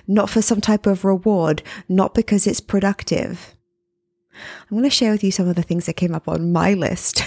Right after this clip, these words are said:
<laughs> as I created this. And look, I'll admit,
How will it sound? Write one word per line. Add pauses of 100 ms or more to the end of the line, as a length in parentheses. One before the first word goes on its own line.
(460)
<laughs>
as
I
created
this.
And
look,
I'll
admit,